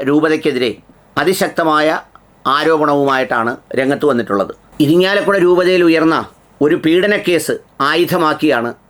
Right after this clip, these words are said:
ഇപ്പോൾ ഹിന്ദു ഐക്യവേദിയുടെ പുതിയ രംഗപ്രവേശം. അതിൻ്റെ സംസ്ഥാന ജനറൽ സെക്രട്ടറി കെ പി ഹരിദാസ് പറഞ്ഞത് അവിടുത്തെ യുവവൈദികൻ ആഷിൽ കൈതാരത്തെ അദ്ദേഹം പ്രതിയായ കേസ് അത്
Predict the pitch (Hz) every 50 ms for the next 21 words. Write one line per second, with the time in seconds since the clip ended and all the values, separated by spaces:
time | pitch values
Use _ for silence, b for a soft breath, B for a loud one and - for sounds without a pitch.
0 | - 139 131 - 147 143 143 139 - - - - 156 151 160 160 180 160 139 131
1 | - 147 139 135 131 127 131 127 123 123 131 139 139 - - - 143 139 160 160
2 | 147 131 127 123 - 117 113 110 104 101 - - - _ b b b b b b
3 | b b b _ - 131 135 160 165 160 170 175 175 165 - 147 147 151 - 175
4 | 180 180 185 185 180 - - 156 151 170 175 170 - - - - 160 135 120 120
5 | 90 - b b b b b b b b - - 143 185 - - 208 208 175 170
6 | 151 160 175 170 160 - - 156 147 147 151 151 139 120 98 - b b b b
7 | b b b b b _ _ - 127 147 156 165 - 185 175 165 156 156 185 190
8 | 185 175 165 151 170 160 175 170 175 - - _ _ - 131 135 147 160 175 165
9 | - 202 196 190 - - 156 165 160 160 160 165 156 147 113 135 117 - - _
10 | _ _ b b b b b b _ - 139 139 147 170 165 180 180 151 151 151
11 | 143 165 175 180 170 160 160 160 160 170 175 - - _ _ _ _ _ _ -
12 | - 151 160 165 160 - 160 123 - - b b b b b b b _ _ _
13 | 127 135 143 165 170